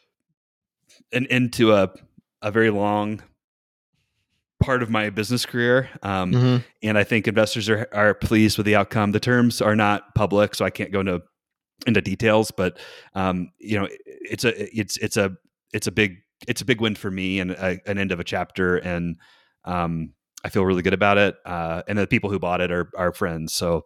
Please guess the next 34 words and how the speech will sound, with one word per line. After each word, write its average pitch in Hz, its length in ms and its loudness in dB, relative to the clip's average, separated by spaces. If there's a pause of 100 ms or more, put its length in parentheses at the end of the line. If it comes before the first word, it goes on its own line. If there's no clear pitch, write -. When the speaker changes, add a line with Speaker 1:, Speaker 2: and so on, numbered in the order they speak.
Speaker 1:
it's, - 220 -4
uh, 80 240 0 (720)
it's, - 200 0
it's 117 140 -2
kinda 101 180 0
cool. 85 220 -2 (140)
So 73 160 0 (200)
just - 120 -10
wanna 185 120 6
Speaker 2:
Yeah, 156 40 0
Speaker 1:
share 101 120 2
that. 78 40 0
Speaker 2:
that's 113 180 -2
awesome. 110 460 0
Congrats. 113 480 0
So 107 420 -2 (680)
the, 135 280 -2 (380)
the 156 60 -14
history 180 440 4
here. 156 160 4
So 123 460 0
yeah, 113 160 -4
you 127 280 -4
and 156 100 0
I 147 160 4
both 135 280 -2
were 131 100 -2
hired 120 420 -2
fresh 127 240 -4
out 123 100 0
of 113 80 -6
college 123 720 0 (300)
at 117 160 -2
a 107 380 -2